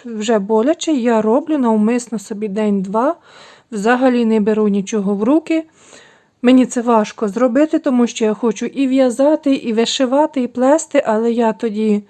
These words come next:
е, намагаюся <laughs> себе заставити нічого не робити по рукоділлю. І тоді руки відпочивають, і все приходить в норму.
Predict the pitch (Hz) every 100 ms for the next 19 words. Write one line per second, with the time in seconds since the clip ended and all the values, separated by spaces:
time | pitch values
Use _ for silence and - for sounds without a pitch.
0 | _ _ _ _ _ _ _ _ _ -
1 | 269 277 302 320 415 349 294 320 311 294
2 | 311 285 - - - - 285 269 240 -
3 | 214 254 226 220 311 339 320 254 214 202
4 | 254 233 208 202 185 185 196 208 - -
5 | - - - 208 202 202 190 196 185 185
6 | 202 _ _ _ _ _ _ _ _ _
7 | _ _ - - 262 262 220 247 247 240
8 | - 202 202 240 233 269 254 330 415 381
9 | - 277 381 - - 247 320 339 _ _
10 | - 208 240 262 269 220 202 190 190